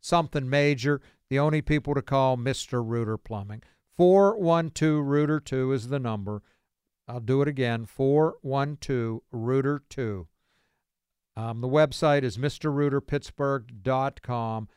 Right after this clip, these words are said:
Twenty plus years, almost twenty-one years in this market now, getting bigger, stronger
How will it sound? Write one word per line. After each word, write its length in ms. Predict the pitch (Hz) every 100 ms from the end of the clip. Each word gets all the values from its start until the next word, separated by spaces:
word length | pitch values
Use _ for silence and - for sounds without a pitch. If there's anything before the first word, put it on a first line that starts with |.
| _ _ _
Twenty 300 | - 185 190
plus 380 | 185 180 180 -
years, 320 | 170 165 165
almost 400 | 185 165 160 143
twenty-one 520 | - 170 156 151 165 160
years 320 | 147 143 120
in 100 | 135
this 200 | 131 -
market 380 | 131 131 - 127
now, 180 | 127
getting 300 | 120 123 117
bigger, 260 | 117 127 131
stronger 600 | - 139 123 123 120 117